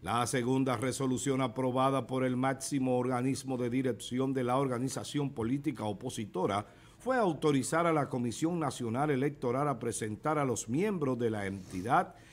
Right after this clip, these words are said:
y a las asambleas electorales de dirigentes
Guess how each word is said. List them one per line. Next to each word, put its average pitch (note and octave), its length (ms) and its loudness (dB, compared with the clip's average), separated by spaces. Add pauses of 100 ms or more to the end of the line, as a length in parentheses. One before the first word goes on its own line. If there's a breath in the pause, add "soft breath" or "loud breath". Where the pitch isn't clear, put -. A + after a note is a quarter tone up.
(180 loud breath)
y F#3+ 200 2
a E3+ 100 6
las C#3+ 340 2
asambleas C3 840 0
electorales B2+ 920 2
de G#2+ 120 2
dirigentes D#3+ 760 0